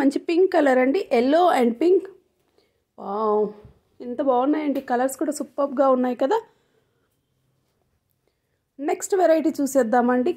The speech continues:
కాటన్లో పటోలా డిజైన్ అనమాట, సాఫ్ట్ పటోలా. శారీస్ అన్నీ ఇలా ఉన్నాయి. ఒక్కసారి అయితే ఫస్ట్ కలెక్షన్ చూసేయండి. just ఇన్ని వచ్చేసాయి, చాలా బాగా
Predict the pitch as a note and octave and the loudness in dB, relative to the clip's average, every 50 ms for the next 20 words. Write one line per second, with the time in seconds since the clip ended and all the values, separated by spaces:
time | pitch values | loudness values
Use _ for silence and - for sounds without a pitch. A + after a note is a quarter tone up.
0 | - - - C4+ B3+ C4 C4+ C4+ D#4+ D#4+ D#4 D#4 D4+ D4 C4 C#4 D#4 G4 G4+ G4+ | -6 -6 -2 0 0 0 0 0 0 2 2 2 4 4 4 4 4 2 2 0
1 | - - - - - _ _ _ _ _ - - A#3+ A#3 A#3 C#4+ C#4 C#4+ C#4+ D4 | -4 -16 -20 -20 -20 _ _ _ _ _ -2 0 0 2 4 4 4 6 6 4
2 | D4 C#4+ B3+ B3+ A#3+ A#3+ B3 B3 A#3+ A#3+ A#3+ A#3 A#3 A#3 A3+ A3+ - D#4 F#4 G#4 | 2 2 2 2 2 2 2 2 2 2 2 2 2 2 0 2 2 2 2 2
3 | A#4 A#4+ A4 - - - - C4+ C4+ C4+ - - D4+ - C#4+ C4 - C4+ B3+ B3 | 2 0 -2 -2 -2 0 2 2 2 2 0 -4 -6 -4 -4 -2 0 0 2 2
4 | B3 B3 A#3+ B3 C4+ G4 - _ _ _ _ _ _ _ _ _ _ - - - | 2 2 2 2 0 -2 -6 _ _ _ _ _ _ _ _ _ _ -12 -4 0
5 | C#4+ C4 C4 C#4+ D4+ C#4 - D4+ D4+ D#4+ E4+ F4+ D#4 C4 B3 B3+ B3+ C4+ C4+ C4+ | 2 2 4 4 2 0 2 2 4 4 6 4 4 4 4 4 4 4 4 4
6 | C4 B3+ A#3+ A#3 B3 D#4+ E4+ C#4+ - - D#4 D4 D4+ D4+ C#4+ C#4+ C#4 C4+ C4+ - | 4 4 2 2 2 2 0 -2 -2 -4 -4 -2 0 0 2 2 2 0 0 0
7 | F4+ G#4 A#4 A4 E4 - - _ _ _ _ _ _ _ _ _ _ _ _ _ | 0 0 2 0 -2 -4 -8 _ _ _ _ _ _ _ _ _ _ _ _ _
8 | - C#4 A#3+ - - - F4+ F4+ - C4 B3+ B3+ C4 C4 - D#4+ D4 D4 D#4 C4+ | -12 -12 -10 -10 -8 -10 -8 -4 -2 0 0 0 0 2 0 0 2 2 -2 -4
9 | B3 A#3+ B3+ A#3 A3+ G#3+ A3+ A#3+ E4+ E4+ - A#3+ A3+ A3 A3+ - - D#4+ C#4 A#3+ | -2 0 0 0 2 0 0 -2 -4 -4 -2 -2 -4 -2 -4 -6 -6 -6 -4 -4
10 | G#3+ A#3+ B3 B3 A#3+ A3+ - - C#4 C4 - C#4+ B3+ A#3+ B3+ B3 - - A#3 G3+ | -2 -2 -2 -2 -2 -2 -2 -2 -2 -2 0 -2 -2 -2 -2 -4 -6 -8 -6 -4
11 | G#3 A#3 C4 C4 C4 B3+ B3 A#3+ | -2 -2 0 2 2 2 2 2